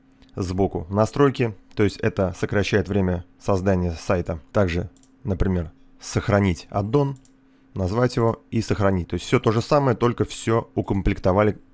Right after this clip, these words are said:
очень удобно в правый клик мыши. Также есть колонка, и мне понравился вот, вот этот вариант. А внутри секции сразу же очень удобно создать внутреннюю секцию.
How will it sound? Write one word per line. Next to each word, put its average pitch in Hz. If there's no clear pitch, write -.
очень 90
удобно 98
в -
правый 95
клик 98
мыши. 98
Также 87
есть 85
колонка, 127
и 113
мне 98
понравился 92
вот, 90
вот 92
этот 92
вариант. 113
А 85
внутри 92
секции -
сразу 107
же 95
очень 95
удобно 107
создать 92
внутреннюю 92
секцию. -